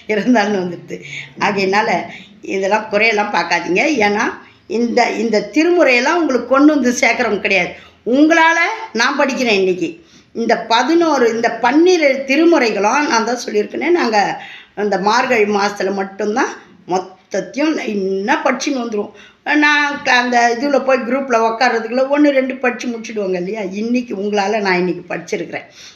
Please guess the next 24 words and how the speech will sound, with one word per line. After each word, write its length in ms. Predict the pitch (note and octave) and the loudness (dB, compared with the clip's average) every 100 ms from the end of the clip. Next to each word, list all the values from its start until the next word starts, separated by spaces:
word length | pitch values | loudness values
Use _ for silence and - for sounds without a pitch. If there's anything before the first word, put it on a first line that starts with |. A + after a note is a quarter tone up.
| _ | _
இந்த 260 | G#3 G3+ - | -4 -2 -2
பாடலை 600 | - F#3+ A#3 A3 F3+ G3 C#4+ - - _ E3 | 0 2 2 2 0 -4 -6 -10 -20 _ -2
அருமையா 500 | G3+ G#3+ G#3+ A3 B3+ C#4+ | 0 2 2 2 2 0
கொண்டு 220 | A#3+ G#3+ G#3+ | 0 0 0
வந்து 200 | G#3 A3 A#3 | 0 0 0
சேர்த்திருக்காரு. 580 | G3+ - D#3+ - F3 - - - - - | -2 -4 -6 -4 -4 -6 -18 -20 -14 -2
என்ன 300 | A3+ D#4 D#4 | 4 4 4
சொல்றார் 480 | C4+ G#3+ A3+ G#3 G3+ | 0 2 0 2 0
பாருங்க. 280 | F3+ F3 E3 - | 0 0 0 0
ஒரு, 240 | G#3+ A3 G3+ F3+ - - - | 0 2 0 -2 -10 -20 -2
எனக்கே, 560 | A3 C#4+ C#4+ - F4 F#4+ | 0 0 0 2 4 4
எனக்கு 240 | D#4 C#4 B3 C#4 | -2 -6 -2 2
சொல்ற 240 | C4 D#4 C#4 | 4 4 2
மாதிரி 220 | C#4 D4 C4 | 2 -2 -4
இருக்குது. 300 | A#3 G3+ F#3 - - - | -6 -6 -8 -14 -18 -2
இவ 200 | A#3+ G#3+ | 2 2
இப்படியெல்லாம் 600 | G#3 D4+ C#4 D4 E4+ G4 | 2 2 2 4 0 0
கஷ்டப்படுறா, 720 | D4+ B3+ D#4 - B3 G#3 A3+ A#3 B3+ - | -2 0 0 2 0 2 2 2 -2 -8
இவளுக்கு 420 | A3 A#3 C4 C4 C4+ | -6 -2 -2 -4 -4
இதை 240 | A3 G#3 G#3+ | 0 0 2
ஈ-, 260 | A#3+ A#3+ - - - - | 0 -2 -6 -16 -20 -6
கொடுங்க 300 | B3+ C#4 A#3+ A3+ | -2 0 2 0
அப்படின்ற 400 | F#3+ G#3 F#3+ F#3 F#3 | 2 2 2 0 2
மாதிரி. 220 | F#3+ | 0